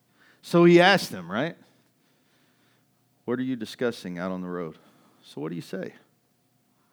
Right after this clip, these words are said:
What do you tell him? Because you know the conversation's pretty vain.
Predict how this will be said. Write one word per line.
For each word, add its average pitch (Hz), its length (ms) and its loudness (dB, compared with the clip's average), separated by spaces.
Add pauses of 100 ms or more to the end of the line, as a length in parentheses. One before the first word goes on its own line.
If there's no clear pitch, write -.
(400)
What 123 120 -6
do 156 60 -8
you 160 80 -14
tell 107 260 -8
him? - 120 -20 (880)
Because 95 320 -10
you 110 80 -10
know 113 240 -8
the 80 60 -12
conversation's 95 640 -10
pretty 85 220 -12
vain. 87 360 -16